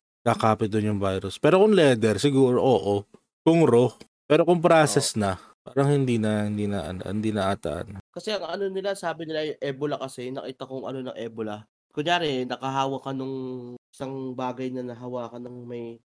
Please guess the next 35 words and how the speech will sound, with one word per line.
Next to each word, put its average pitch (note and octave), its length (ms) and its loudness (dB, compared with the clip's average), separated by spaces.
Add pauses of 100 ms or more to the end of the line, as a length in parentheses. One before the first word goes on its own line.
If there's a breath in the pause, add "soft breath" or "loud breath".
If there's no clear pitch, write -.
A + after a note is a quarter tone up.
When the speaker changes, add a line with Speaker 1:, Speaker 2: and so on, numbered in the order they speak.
Speaker 2:
Ebola A#2 380 -10
virus, A2+ 520 -8
natatransmit B2+ 800 -10
din B2 160 -10
agad G#2+ 280 -12
sa'yo B2+ 220 -12
hanggang A2 320 -14
pasa, G#2+ 300 -14
pasa, G2+ 360 -14
pasa. G2 360 -18 (240)
Kung G2+ 160 -8
ano B2 60 -8
yung A#2 140 -10
mahawakan A2 520 -10
mo, B2 220 -12
gan- A#2+ 220 -16 (160)
Speaker 1:
Ano D3 140 2
yun, B2 140 6
wala A2+ 220 6
siyang, A2 260 2
ano, G#2+ 300 2
wala G#2+ 240 4
siyang, G2+ 540 -2 (340)
Speaker 2:
Hmm. A2 140 -12 (320)
Speaker 1:
kumbaga, A#2 360 4
pag A#2 160 2
nahawakan A2+ 480 4
ko G#2+ 160 0
to, A#2+ 200 4 (600)
hindi A#2+ 160 0
katulad A#2 380 4
ng A2 160 0
covid G#2 420 0
na G2+ 220 0
within G#2+ 500 -2